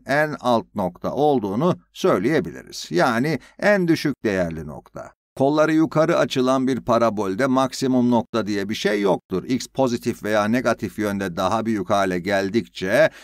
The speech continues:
artmaya devam eder. Öte yandan parabolün kolları aşağı yönlüyse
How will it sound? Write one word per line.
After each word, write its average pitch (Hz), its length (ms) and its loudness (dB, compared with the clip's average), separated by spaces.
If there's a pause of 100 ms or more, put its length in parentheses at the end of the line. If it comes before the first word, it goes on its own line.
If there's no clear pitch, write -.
(120)
artmaya 104 840 0
devam 80 460 -2
eder. 60 300 -12
Öte 98 240 -2
yandan 117 420 0
parabolün 113 580 2
kolları 101 460 -2
aşağı 123 440 0
yönlüyse 120 800 0